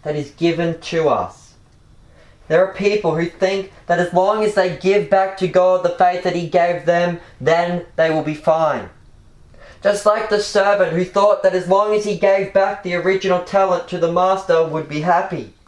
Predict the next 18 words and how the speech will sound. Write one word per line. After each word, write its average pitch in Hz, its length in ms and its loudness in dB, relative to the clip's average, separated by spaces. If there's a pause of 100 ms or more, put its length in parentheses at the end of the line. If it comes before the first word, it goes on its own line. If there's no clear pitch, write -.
(220)
Just 220 460 -2
as 196 120 -2
the 185 100 -4
servant 208 580 0
refused 202 580 -2
to 190 120 4
invest 196 400 0
the 190 100 2
money, 180 260 0
so 208 380 0
too 208 240 -2
these 196 180 -4
people 190 360 2
refuse 208 640 -2
to 185 100 -8
do 180 200 0
good 170 300 -4
works. 190 600 -2